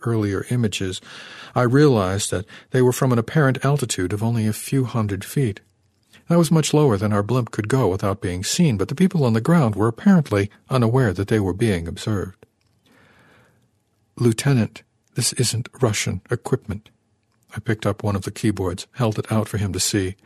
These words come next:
"They can't even make a decent toaster, for heaven's sake." "Well, they're pretty good at building rockets." "Never mind that.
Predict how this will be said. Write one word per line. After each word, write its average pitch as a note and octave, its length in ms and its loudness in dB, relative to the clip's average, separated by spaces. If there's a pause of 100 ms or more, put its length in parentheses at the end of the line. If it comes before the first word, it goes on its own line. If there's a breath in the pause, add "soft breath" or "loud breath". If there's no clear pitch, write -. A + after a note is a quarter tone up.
(380 loud breath)
"They D3+ 100 2
can't D3 180 4
even G#2 220 2
make G2+ 160 -2
a - 20 -8
decent G2+ 320 -6
toaster, - 340 -4
for - 140 -4
heaven's F2 280 -4
sake." F2+ 260 -4 (600)
"Well, G#2 100 -2
they're G#2 60 4
pretty G#2+ 240 2
good G2+ 160 2
at F#2 80 -4
building G2 300 2
rockets." B2 500 0 (640 loud breath)
"Never F#3 280 4
mind C3+ 340 6
that. F#2 280 0